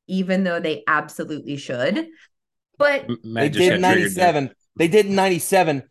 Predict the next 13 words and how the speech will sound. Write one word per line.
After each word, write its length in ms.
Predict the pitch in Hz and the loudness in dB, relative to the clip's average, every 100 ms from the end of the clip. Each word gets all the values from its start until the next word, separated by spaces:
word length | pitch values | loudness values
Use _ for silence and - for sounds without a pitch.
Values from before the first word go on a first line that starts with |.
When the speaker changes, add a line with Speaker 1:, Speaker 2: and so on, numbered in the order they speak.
| _ - | _ -10
Speaker 3:
They 60 | |
did 220 | 139 339 | 0 0
Speaker 1:
My 40 | 339 | 2
God. 60 | |
Speaker 3:
ninety-seven. 680 | 330 311 247 185 220 170 151 - - 113 | 2 2 2 2 2 2 -2 -10 -18 -14
Speaker 1:
Sorry, 480 | 185 180 180 180 185 160 | -12 -10 -10 -10 -14 _
sorry. 560 | - - - - - - _ - 226 _ _ _ - - - _ | -18 -18 -16 -18 -20 -20 _ -20 -20 _ _ _ -20 -20 -20 _
Speaker 2:
Breathe, 240 | 147 113 | 0 0
Matt. 320 | 107 104 - _ - - _ - | 0 -2 -2 _ -20 -20 _ -2
Speaker 1:
There's 220 | 330 359 | 0 0
Speaker 3:
Sorry. 160 | - 349 | -2 -2
Speaker 1:
gotta 180 | 440 480 415 | 0 0 0
be 320 | 403 403 | 2 2